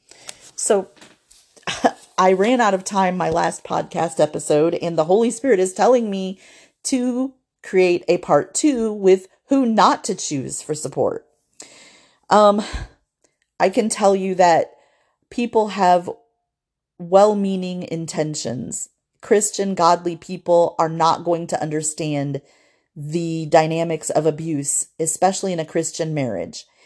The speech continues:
Um, even some pastors, some people in leadership in the church, some deacons, <laughs> and some very well-meaning Christian friends who believe in marriage at all costs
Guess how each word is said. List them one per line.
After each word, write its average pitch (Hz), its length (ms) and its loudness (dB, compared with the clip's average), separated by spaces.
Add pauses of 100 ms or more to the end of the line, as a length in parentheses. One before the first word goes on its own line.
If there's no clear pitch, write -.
(580)
Um, 156 400 2
even 220 320 0
some 185 220 -2
pastors, 175 680 -2
some 165 300 -6
people 175 380 -2
in 160 240 -4
leadership 165 580 0
in 156 80 -4
the 151 80 -2
church, 156 440 0
some 156 280 -4
deacons, 160 680 -6 (840)
<laughs> - 720 -6
and 160 200 0
some 165 260 0
very 180 320 2
well-meaning 180 560 4
Christian 175 560 -6
friends 160 640 0 (320)
who 180 500 0 (100)
believe 190 480 0
in 170 180 -2
marriage 190 380 0
at 175 140 2
all 190 220 6
costs 165 800 2